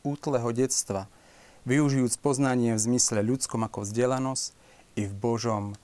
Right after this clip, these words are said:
ako nábožnosť." A jedine koherencia života založená na tejto láske z vás urobí ľudí plodných a požehná vás na deťoch. Svätý Otec nám akoby odkazuje, že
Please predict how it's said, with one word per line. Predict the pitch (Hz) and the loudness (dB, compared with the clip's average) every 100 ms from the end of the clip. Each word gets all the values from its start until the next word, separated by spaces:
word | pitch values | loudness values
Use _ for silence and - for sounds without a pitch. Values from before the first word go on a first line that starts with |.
| - _ 110 | -20 _ -8
ako | - 104 | -4 -2
nábožnosť." | 107 104 110 101 104 98 - - - - - - - | 0 0 -2 -4 -4 -2 -6 -8 -20 -20 -20 -8 -2
A | 123 | 0
jedine | 135 135 | 2 0
koherencia | - 147 160 151 - 127 | 0 0 2 2 2 0
života | 110 147 165 151 127 | 0 0 0 0 0
založená | 120 131 123 120 | 2 2 2 0
na | 113 110 | 0 0
tejto | 160 170 151 | -2 -2 0
láske | 127 131 - - 113 104 | 0 2 0 -2 -2 -2
z | |
vás | 110 107 - 143 | 0 0 0 -2
urobí | 131 110 107 | -2 -2 -2
ľudí | 107 101 107 98 - - - | -2 -4 -4 -6 -8 -20 -4
plodných | 127 139 120 113 104 - | 0 0 0 -2 -4 -8
a | - | -14
požehná | - 120 113 98 95 | -8 -6 -4 -4 -6
vás | 95 95 | -6 -4
na | 107 | -4
deťoch. | 101 101 107 101 - _ - - - - - - - - - | -4 -6 -8 -10 -12 _ -20 -20 -20 -20 -20 -20 -20 -20 -4
Svätý | - 131 156 156 | 0 2 2 2
Otec | 160 135 - - | 2 2 0 0
nám | 127 127 | 0 0
akoby | 127 131 131 | 0 0 0
odkazuje, | 139 - 143 127 131 131 | 0 0 0 2 2 0
že | 123 | 0